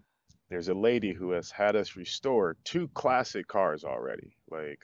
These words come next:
a Studebaker and a, and a first year Mustang.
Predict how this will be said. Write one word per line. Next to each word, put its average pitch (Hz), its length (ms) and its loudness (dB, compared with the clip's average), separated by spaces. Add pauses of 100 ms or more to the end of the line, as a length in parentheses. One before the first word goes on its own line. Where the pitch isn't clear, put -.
a 78 60 -8
Studebaker 107 840 2
and 87 220 -2
a, 82 280 0
and 85 160 -6
a 80 140 -4 (260)
first 117 360 2
year 90 580 0
Mustang. - 480 -4